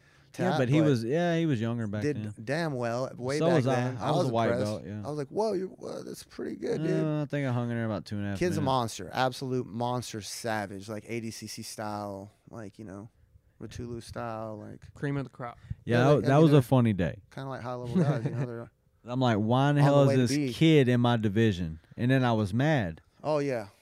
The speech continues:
Speaker 1: And then I got subbed, and I'm like,
Speaker 2: Fourteen, fifteen,
Speaker 1: Okay.
Speaker 2: he was already a monster. Now he's like a adult monster.
Speaker 1: Yeah.
Speaker 3: Yeah.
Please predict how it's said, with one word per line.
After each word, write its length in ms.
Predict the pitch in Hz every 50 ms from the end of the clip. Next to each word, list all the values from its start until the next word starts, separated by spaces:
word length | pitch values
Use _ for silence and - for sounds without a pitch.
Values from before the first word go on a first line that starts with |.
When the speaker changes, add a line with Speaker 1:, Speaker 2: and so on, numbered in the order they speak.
| _ _ -
Speaker 1:
And 220 | 123 127 123 123
then 360 | 120 123 120 117 117 113 110
I 120 | 98 101 113
got 180 | 113 104 80
subbed, 540 | 92 - - - 147 143 127 117 113 110 107
and 180 | 104 73 90 113
I'm 140 | 113 110
like, 300 | 107 101 98 92 78 - _
Speaker 2:
Fourteen, 600 | _ - 151 151 151 135 - 165 165 170 170 170 151
fifteen, 240 | - - 156 123
Speaker 1:
Okay. 240 | 127 - - 110 104 101
Speaker 2:
he 60 | -
was 80 | 151
already 260 | 151 151 151 151 151 151
a 20 |
monster. 480 | 147 156 156 156 156 151 - 160 160 151
Now 160 | 135 127 135
he's 160 | 135 135 127
like 160 | 135 131 127 123
a 280 | 120 117 110 110 113 - _ _ _ _ _ _ _ _
adult 340 | - 113 107 117 127 143 135
monster. 480 | 127 143 151 151 147 - - 151 151 143 _
Speaker 1:
Yeah. 300 | _ - - - - 135
Speaker 3:
Yeah. 20 | 127